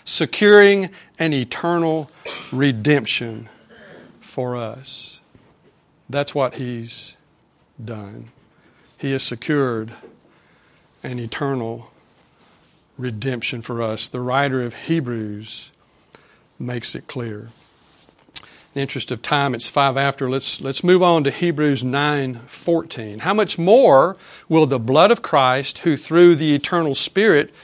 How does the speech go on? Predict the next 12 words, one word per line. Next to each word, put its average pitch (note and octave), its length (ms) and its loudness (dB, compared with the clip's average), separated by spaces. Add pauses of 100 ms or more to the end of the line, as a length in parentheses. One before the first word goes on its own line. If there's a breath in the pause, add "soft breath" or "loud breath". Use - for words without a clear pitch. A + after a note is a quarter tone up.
(380 soft breath)
offered E3+ 320 4
himself F3+ 440 4
without D#3 480 4
blemish G3+ 340 0
to D3 100 -6
God, C#3 380 2
purify D#3+ 800 0
your C3 200 -4
conscience - 880 -8 (640 soft breath)
from C3+ 300 -8
dead F#3 260 4
works C#3 720 -4